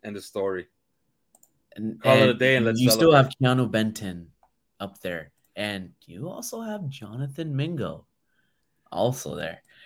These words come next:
Speaker 2: You
Speaker 1: Yeah, but
Speaker 2: have
Speaker 1: remember, it's, it's not what I want.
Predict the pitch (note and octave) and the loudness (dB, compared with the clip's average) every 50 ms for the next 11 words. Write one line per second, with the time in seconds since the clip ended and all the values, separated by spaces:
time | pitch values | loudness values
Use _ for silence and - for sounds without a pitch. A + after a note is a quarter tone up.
0 | - - - _ _ _ - A2 E3 G3 G3 A3 - F3+ E3+ G#3+ A#3 G3+ E3+ D3+ | -20 -20 -20 _ _ _ -6 -2 4 6 8 8 8 8 6 6 6 6 6 4
1 | D3+ D3 - E3+ D#3+ E3+ - D#3 C#3+ C3+ C#3 D#3 E3 F3 F#3 G3 D#3+ D3+ D#3+ D#3+ | 4 2 2 0 0 0 0 -2 -4 -4 -6 -2 0 2 2 2 0 -2 -4 -4
2 | - - C#3 F#3 E3 C3 B2+ A#2 G2+ F2+ | 0 2 2 2 2 2 -2 -6 -6 -8